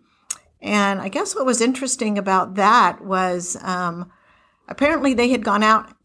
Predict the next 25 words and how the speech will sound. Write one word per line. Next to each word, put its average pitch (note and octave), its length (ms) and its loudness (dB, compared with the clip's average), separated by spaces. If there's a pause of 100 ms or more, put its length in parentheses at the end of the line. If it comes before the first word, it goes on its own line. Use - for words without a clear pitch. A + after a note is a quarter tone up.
hiring A3+ 600 2
for G3 480 0
the F3+ 400 -2
training A3 480 2
specialist F3+ 880 -4 (440)
in F#3+ 180 -2
the F#3+ 60 0
fall G3 380 4
of F3+ 100 0
two G3 180 -6
thousand F3+ 420 0
and E3 180 -4
seven E3+ 560 0
and F3 160 -4
went F#3 220 -2
through G3 140 -2
the F3+ 100 -2
whole F3+ 160 -2
process F3+ 500 0
but - 160 -8
had F3 220 -2
no F3 200 0
candidates F#3 720 0
they F3+ 160 -2
felt, E3 520 0